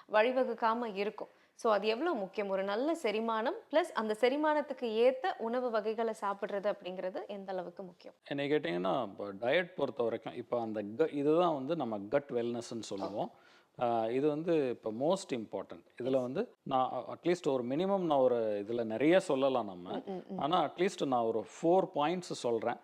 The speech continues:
Speaker 1: ம்.
Speaker 2: So that, ஆ, இதை பார்க்குறவங்களுக்கு ரொம்ப யூஸ்ஃபுல்லா இருக்கும் அப்படிங்கிறதுனால. செரிமானம் ஆகிறது வந்து நான் முதல்லயே சொன்ன மாதிரி எப்ப, எ-, எந்த அளவுக்கு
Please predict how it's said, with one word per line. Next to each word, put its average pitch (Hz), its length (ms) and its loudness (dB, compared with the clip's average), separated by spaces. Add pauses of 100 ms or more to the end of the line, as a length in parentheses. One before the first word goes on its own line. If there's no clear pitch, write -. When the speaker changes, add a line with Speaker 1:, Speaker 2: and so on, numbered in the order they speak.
(120)
Speaker 1:
ம். 107 100 -12
Speaker 2:
So 120 200 2
that, 113 480 2
ஆ, 95 40 -6 (280)
இதை 117 300 -2
பார்க்குறவங்களுக்கு 139 840 0 (140)
ரொம்ப 120 300 0
யூஸ்ஃபுல்லா 117 540 0
இருக்கும் 104 300 -8
அப்படிங்கிறதுனால. 92 720 -10 (260)
செரிமானம் 175 460 4
ஆகிறது 131 440 2
வந்து 117 540 -2
நான் 123 320 -4
முதல்லயே 139 280 4
சொன்ன 123 300 0
மாதிரி 117 360 0
எப்ப, - 400 -2
எ-, 131 300 2
எந்த 143 200 0
அளவுக்கு 175 560 4